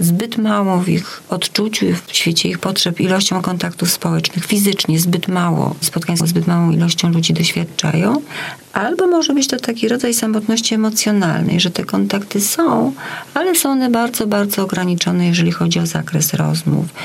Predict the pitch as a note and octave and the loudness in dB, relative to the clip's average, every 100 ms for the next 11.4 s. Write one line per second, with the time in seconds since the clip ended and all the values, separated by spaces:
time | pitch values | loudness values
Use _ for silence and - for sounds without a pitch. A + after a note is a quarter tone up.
0 | - - - F#3+ G3+ G#3 G3+ F#3+ F#3 F3 | -8 -8 -2 0 2 2 2 0 0 2
1 | E3+ E3+ E3 E3+ - E3+ - F3 E3 E3 | 2 2 0 0 0 -2 0 2 4 4
2 | D#3+ D#3+ E3 - D#3+ E3 - - - D#3+ | 2 2 0 0 0 0 2 4 2 2
3 | D#3+ D#3+ - - D#3 F3 - - - - | 2 0 0 0 0 -2 -6 -12 -12 -2
4 | D#3+ F3 F3 F3+ F3 F3 F3 F3 E3+ F3+ | 0 0 0 0 0 -2 0 0 2 0
5 | F#3 F3+ E3+ E3 D#3+ G#3 G#3 - - F#3 | 2 2 2 0 -2 -4 -2 -2 -2 -2
6 | F3 A#3+ D#4 F4+ - - - G3+ G#3 G#3 | -2 0 0 -2 -6 -8 -2 0 2 2
7 | G3+ G3+ G3+ G3+ G3+ G3+ B3 E3 E3 - | 2 2 0 -2 -2 -2 0 0 0 -4
8 | - - - - - A3+ C#4 C#4 - B3+ | -6 -10 -10 -6 -4 -2 0 -2 -2 -4
9 | C4 A#3+ A#3 A3 G#3 G#3 F#3+ F#3 G#3 B3+ | -2 -2 0 0 0 0 0 2 2 2
10 | B3 A3 G3+ G3 F#3+ F#3+ F3 F3 F3 F3 | 2 2 2 2 2 0 0 -2 0 -2
11 | G3+ G#3 A3 | -2 -6 -8